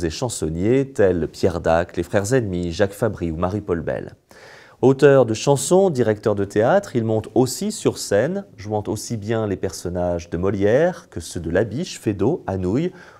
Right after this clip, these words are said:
ou des auteurs contemporains. En deux mille huit, son adaptation théâtrale de La vie devant soi de Romain Gary est un succès et remporte trois Molières. Mais c'est avec une toute autre casquette que nous recevons Xavier Jaillard, celle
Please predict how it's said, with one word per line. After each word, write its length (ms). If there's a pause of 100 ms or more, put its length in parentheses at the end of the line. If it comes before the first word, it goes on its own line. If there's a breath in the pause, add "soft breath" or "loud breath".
(100)
ou 120
des 200
auteurs 300
contemporains. 640 (840 loud breath)
En 60
deux 120
mille 200
huit, 160
son 160
adaptation 560
théâtrale 580
de 80
La 140
vie 120
devant 260
soi 320
de 100
Romain 340
Gary 380
est 140
un 80
succès 720
et 80
remporte 640
trois 240
Molières. 640 (160)
Mais 60
c'est 200
avec 300
une 340
toute 160
autre 220
casquette 440
que 120
nous 100
recevons 420
Xavier 400
Jaillard, 540
celle 400